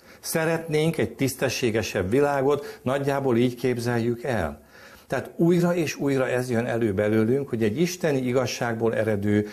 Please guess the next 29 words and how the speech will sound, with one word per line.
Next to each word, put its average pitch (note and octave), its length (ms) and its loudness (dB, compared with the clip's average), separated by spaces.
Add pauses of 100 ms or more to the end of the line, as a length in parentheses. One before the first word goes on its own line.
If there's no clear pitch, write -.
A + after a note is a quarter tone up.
(140)
magasabb A#2 540 0
ideál A2+ 420 0
mellett F#2 380 0
kiállunk G2+ 640 0
békésen. E2+ 840 -2 (540)
A G#2 100 -8
probléma G2+ 600 0
az, B2+ 180 -4 (440)
hogy F#2+ 380 0
a - 140 -4
halak C#3+ 560 -2
korszakában G2 800 -2
nem B2 260 0
volt G2 220 0
esély F#2 380 -2
ezt F2 160 -6
semmiféleképpen E2+ 840 -4
győzelemre D#2+ 520 -2
vinni. D2 320 -8 (380)
A G2+ 80 -6
vízöntő C3+ 440 2
korszakban F2 500 -4
viszont D#2 340 -10
van. F2 280 -2 (220)
Tehát - 200 -4
itt A2+ 160 -6
már F2 180 -2
nagyon A2 340 0
komoly, F2+ 340 0